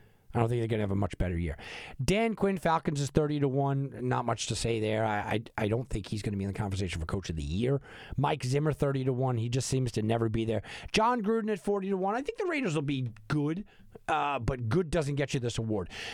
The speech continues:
Joe Judge, forty to one from the Giants. Yeah, same thing there. Matt Nagy's an interesting guy. You wanna take a shot and roll the dice at forty to one. Everybody loved him two years ago.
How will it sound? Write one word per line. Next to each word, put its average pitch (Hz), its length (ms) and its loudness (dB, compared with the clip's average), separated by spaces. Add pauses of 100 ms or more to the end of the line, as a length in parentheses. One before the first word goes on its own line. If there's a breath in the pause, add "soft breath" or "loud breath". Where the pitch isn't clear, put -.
(100)
Joe 170 320 2
Judge, 165 460 0
forty 202 320 2
to 185 80 2
one 185 120 2
from 151 140 -2
the 143 60 2
Giants. 175 520 2
Yeah, 131 200 2
same 143 280 2
thing 135 220 0
there. 123 220 4 (280 loud breath)
Matt 359 280 4
Nagy's 381 420 2
an 339 80 -2
interesting 330 400 0
guy. 311 180 2
You 285 80 0
wanna 240 120 2
take 247 160 0
a 233 40 4
shot 262 280 2
and 208 80 0
roll 214 100 4
the 214 80 -4
dice 220 260 -2
at 170 80 0
forty 202 320 0
to 170 80 0
one. 185 320 2 (680 loud breath)
Everybody 294 360 2
loved 240 380 2
him 254 160 0
two 233 160 0
years 233 360 2
ago. 143 280 2